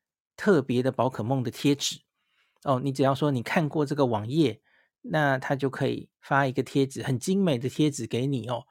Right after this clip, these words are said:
那包括了哪一些地方呢？像是美丽海水族馆啊，然后我们去过的那个古宇利塔、古宇利岛的那个瞭望塔等等哦，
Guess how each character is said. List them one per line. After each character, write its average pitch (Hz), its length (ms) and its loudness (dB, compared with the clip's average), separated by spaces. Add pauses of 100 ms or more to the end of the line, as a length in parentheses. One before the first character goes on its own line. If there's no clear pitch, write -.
(460)
那 151 200 0
包 165 180 2
括 170 220 2
了 147 80 4
哪 117 180 2
一 139 60 0
些 165 160 2
地 165 160 0
方 147 220 0
呢？ 143 100 0
像 156 160 -4
是 165 60 0
美 135 180 2
丽 156 160 -2
海 135 400 -6
水 - 220 -8
族 127 200 -4
馆 123 320 2
啊， 135 260 2 (440)
然 127 160 -4
后 143 440 0 (640)
我 139 80 0
们 131 200 0
去 147 560 0 (160)
过 151 240 2
的 135 180 -4
那 143 140 -4
个 143 440 -6 (120)
古 165 220 4
宇 127 160 4
利 151 340 -2 (220)
塔、 - 420 2 (140)
古 160 180 4
宇 151 60 6
利 160 140 4
岛 120 220 2
的 127 100 -4
那 131 100 -2
个 151 100 0
瞭 123 180 4
望 156 240 4
塔 - 280 0
等 127 200 0
等 135 220 2
哦， 139 180 -6